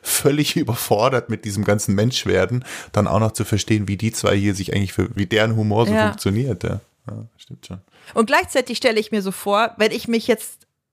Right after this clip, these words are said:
Speaker 2: in die Kindperspektive versetze, ich glaube, es ist auch mega cool, als Kind zu sehen,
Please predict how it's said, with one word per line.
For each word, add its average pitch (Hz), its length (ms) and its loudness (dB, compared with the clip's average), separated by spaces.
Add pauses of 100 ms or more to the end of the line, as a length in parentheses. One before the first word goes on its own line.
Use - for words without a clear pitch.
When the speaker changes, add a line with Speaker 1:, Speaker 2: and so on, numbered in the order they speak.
Speaker 2:
in 202 160 0
die 202 140 -6
Kindperspektive 190 920 -2
versetze, 185 500 0 (380)
ich - 100 -20
glaube, 269 280 2
es 262 100 -4
ist 254 180 -4
auch - 140 -6
mega 262 320 2 (120)
cool, 294 340 0 (340)
als 226 280 0
Kind 294 260 -2
zu - 160 -4
sehen, 254 480 0